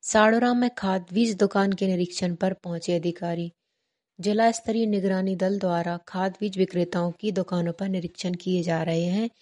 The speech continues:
इसके तहत किसानों को उच्च गुणवत्ता का खाद एवं बीज निर्धारित दर पर मिल सके। इसी क्रम में दल द्वारा तहसील साड़ोरा में निजी संस्थानों पर खाद बीज की दुकानों का निरीक्षण किया एवं नमूने लिए गए। साथ ही खाद बीज विक्रेताओं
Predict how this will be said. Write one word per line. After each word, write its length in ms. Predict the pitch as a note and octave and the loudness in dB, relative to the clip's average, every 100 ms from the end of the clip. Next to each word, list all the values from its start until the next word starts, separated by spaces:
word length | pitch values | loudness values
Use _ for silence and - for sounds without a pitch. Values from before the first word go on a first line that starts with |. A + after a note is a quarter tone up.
| - - - - | -20 -20 -18 -6
इसके 260 | A#3+ - C4+ | -4 0 2
तहत 280 | B3 B3 | 4 4
किसानों 420 | - A3 A3 G#3+ A3 | 2 -2 0 0 0
को 120 | G#3+ | 0
उच्च 260 | - A#3+ A3+ | 2 2 4
गुणवत्ता 500 | A3+ G#3 G3+ - G3 | 2 2 0 -2 -4
का 160 | - | -2
खाद 400 | F#3+ - F#3+ F#3+ | -4 -2 0 0
एवं 280 | - F#3+ F#3 | 2 2 2
बीज 200 | F3+ F#3 | 0 2
निर्धारित 520 | F#3+ F#3 E3+ F#3+ A#3 | 2 2 2 2 2
दर 200 | G#3+ F#3+ | 2 2
पर 220 | F3+ G#3 A3 | 2 0 -2
मिल 160 | G3+ F3 | -2 -2
सके। 380 | - F3 F#3 F3 - - - - | -2 -4 -2 -4 -6 -20 -18 -4
इसी 260 | A3 - C#4+ | -2 0 2
क्रम 220 | B3+ A#3+ | 4 4
में 180 | A#3+ G#3+ | 4 4
दल 220 | G#3+ A3 | 4 2
द्वारा 300 | A3 G#3 G#3+ | 2 2 0
तहसील 480 | G#3 G3+ F#3+ A3+ A3+ | 0 -4 -4 -2 -2
साड़ोरा 480 | - F#3 F3+ F3+ F3+ | 0 2 2 2 0
में 200 | F3+ F#3+ - _ _ - | 0 -4 -8 _ _ -4
निजी 280 | G3+ G3 | -2 0
संस्थानों 600 | B3 G#3 G3+ - F#3+ F#3 | -2 0 -2 -2 -2 -2
पर 240 | F3+ G3 F#3+ - | -4 -4 -6 -6
खाद 280 | G3+ G#3+ F#3+ | -2 0 0
बीज 220 | G3+ - | -4 -6
की 160 | - | -6
दुकानों 460 | F3 F#3 F3+ F3 F3 | -2 -2 -2 -6 -6
का 160 | F3 G#3 | -6 -2
निरीक्षण 440 | F#3+ F3+ - F#3 | -2 -2 -2 -2
किया 320 | F3 F3+ F3+ F3 _ _ _ - | -2 -2 -2 -2 _ _ _ 0
एवं 280 | G#3 A#3 G#3+ | 0 2 0
नमूने 420 | G#3 G#3 A3+ B3 | 0 0 0 0
लिए 280 | G3+ F#3+ F3 | 0 2 2
गए। 200 | F3+ F3 | 0 -2
साथ 380 | - G3+ G#3+ - | -2 0 0 -2
ही 100 | A3 | -6
खाद 340 | - G3+ A3 A3 _ _ _ - | -2 2 2 0 _ _ _ -8
बीज 160 | G#3+ | -4
विक्रेताओं 600 | F#3+ G3+ G3+ F#3+ G3 F#3+ | -2 0 0 -2 -4 -4